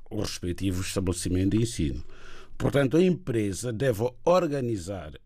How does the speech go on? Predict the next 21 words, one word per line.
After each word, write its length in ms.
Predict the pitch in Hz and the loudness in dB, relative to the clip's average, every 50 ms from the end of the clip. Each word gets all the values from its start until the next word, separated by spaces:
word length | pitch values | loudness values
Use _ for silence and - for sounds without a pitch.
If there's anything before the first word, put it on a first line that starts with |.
| - - | -16 -6
o 200 | - 151 165 160 | 2 4 6 6
horário 500 | 143 147 107 98 92 87 80 92 92 87 | 6 4 2 0 -2 -4 -6 -6 -6 -6
de 100 | 82 95 | -8 -8
trabalho 600 | - - 98 101 85 92 92 90 80 82 95 107 | -6 -6 -6 -4 -4 -4 -6 -4 -4 -4 -6 -4
deste 400 | 104 113 135 139 - - - 113 | 0 2 2 2 2 0 -2 -2
seu 200 | - - 127 110 | -2 0 -2 -2
trabalhador, 720 | - - 98 101 87 92 87 90 90 82 98 92 87 90 | -2 -2 -2 0 0 0 0 -2 -2 0 0 0 0 -2
que 100 | - - | 0 2
ao 80 | 110 95 | 2 4
mesmo 320 | 117 120 110 - 110 101 | 4 4 4 4 2 0
tempo 300 | - - 92 82 - 85 | 2 0 -2 -2 -2 -2
é 40 | 85 | -4
estudante, 600 | 82 - - 92 92 107 113 123 - - - 131 - - - - - - - - - | -4 -4 -4 0 2 4 4 4 4 2 0 -2 -4 -6 -10 -14 -12 -10 -10 -10 0
por 160 | - 175 175 151 | 2 4 4 4
forma 480 | - - 165 160 160 151 160 165 156 | 2 2 4 4 6 6 4 4 4
a 60 | 156 | 2
que 160 | - - - 120 - - | 0 -4 -12 -14 -12 -6
possa 400 | 101 101 98 95 - - 127 120 | -2 0 0 0 0 -2 -4 -6
compatibilizar 1400 | 120 - - 160 165 160 - - 151 147 - - 127 107 123 123 117 110 95 90 104 101 101 101 98 95 107 - - - - - - - - | -6 -2 4 4 4 4 4 2 0 0 0 -2 -4 -2 -2 -2 -2 -2 -2 -2 -2 -2 0 0 0 -2 -4 -6 -8 -14 -18 -18 -16 -4 2
estas 460 | 147 151 143 - 151 147 123 113 104 | 2 2 2 2 -2 -2 -2 -2 -2
duas 420 | - 135 131 139 143 135 - - | 0 0 4 4 4 4 2 -2